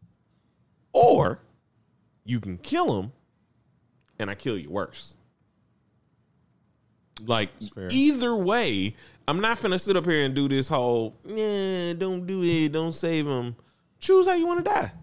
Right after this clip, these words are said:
Speaker 1: Like, yeah, I might lose whoever, but we not, like, either way you're dying because you thought this was a great idea, villain.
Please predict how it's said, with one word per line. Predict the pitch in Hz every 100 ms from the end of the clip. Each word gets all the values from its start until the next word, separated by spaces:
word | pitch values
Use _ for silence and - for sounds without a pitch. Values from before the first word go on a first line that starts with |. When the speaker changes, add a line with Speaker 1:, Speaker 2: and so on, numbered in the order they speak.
| - _ -
Speaker 1:
Like, | 135 180
yeah, | 208
I | 185
might | 240 220
lose | 185 190 180 185 165 - - _ _ _ -
whoever, | 143 147 240 143 120 143 - _ _ _ _ - 117
but | 156 147 143 135 127 - _ _ 127
we | 143 165
not, | 156 135 135
like, | 123 117 -
either | 190 175 160
way | 139 127
you're | 117 110
dying | 110 104 92 78
because | 90 98 101 101
you | 127 165
thought | 143 127 123
this | 131 120
was | 107
a | 92
great | 98 101 98
idea, | 92 92 80
villain. | 73 73 82